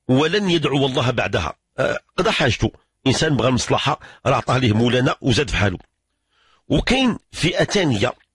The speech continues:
كيبقى يدعي، يدعي، يدعي، وربي عز وجل كيقول، كيقول لجبرائيل: "يا ربي، هل أعطي حاجته؟" كيقول لي الله تعالى: "يا جبريل،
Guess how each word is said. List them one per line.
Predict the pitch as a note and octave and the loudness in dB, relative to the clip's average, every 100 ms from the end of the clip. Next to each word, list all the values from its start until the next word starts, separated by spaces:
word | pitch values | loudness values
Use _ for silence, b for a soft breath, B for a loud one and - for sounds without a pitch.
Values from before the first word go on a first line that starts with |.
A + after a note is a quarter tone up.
| _ _ _ _ - | _ _ _ _ -6
كيبقى | - F#3+ - F#3+ | -2 -2 0 -2
يدعي، | D3 - | -2 0
يدعي، | F#3+ C#3 F#3 | 0 0 0
يدعي، | D3+ - A3 - _ | 0 0 -4 -8 _
وربي | A#2 A#2 A2 G2 | 0 0 0 0
عز | C#3 A#2 G#2 | 0 0 0
وجل | B2+ B2 C3 C3 | 0 2 0 0
كيقول، | C3 - C#3 B2+ - _ _ _ - | -2 -2 0 0 -2 _ _ _ -4
كيقول | D3 - C#3+ | -4 0 2
لجبرائيل: | B2+ G#2+ A#2 A2+ - A#2+ | 2 2 0 0 0 0
"يا | D3+ D#3+ | 2 0
ربي، | C3 G#2+ A#2 | -2 0 0
هل | C3 | 0
أعطي | - A#2+ - C3+ | 0 -2 0 0
حاجته؟" | - B2+ C3+ G3+ - b b b b - | 2 0 0 0 -4 b b b b -4
كيقول | B2+ - B2 | -2 0 2
لي | |
الله | G#2+ A2 G#2+ | 2 2 2
تعالى: | A2+ A2+ A2+ | 0 2 2
"يا | B2 | 2
جبريل، | A2 A#2 B2+ B2+ F2+ | 2 2 0 0 -2